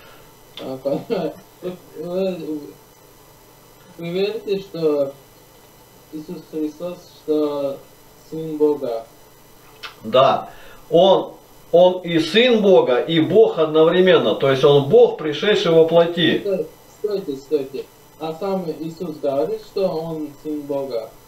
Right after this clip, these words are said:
Speaker 2: Он говорит: "Я и Отец одно". О себе он говорит: "Сын человеческий, Бог явился во плоти".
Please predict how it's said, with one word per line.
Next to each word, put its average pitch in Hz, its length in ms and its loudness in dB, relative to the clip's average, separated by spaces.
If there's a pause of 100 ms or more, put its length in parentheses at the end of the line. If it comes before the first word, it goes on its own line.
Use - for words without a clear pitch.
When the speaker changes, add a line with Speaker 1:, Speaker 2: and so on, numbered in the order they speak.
(1300)
Speaker 2:
Он 180 320 4
говорит: 170 440 4
"Я 180 420 2
и 156 140 2
Отец 151 520 2 (120)
одно". 143 760 4 (840)
О 127 160 0
себе 160 320 2
он 165 160 4
говорит: 160 480 4
"Сын 196 200 2
человеческий, 160 440 2
Бог 170 400 4
явился 160 460 2
во 143 180 6
плоти". 139 640 0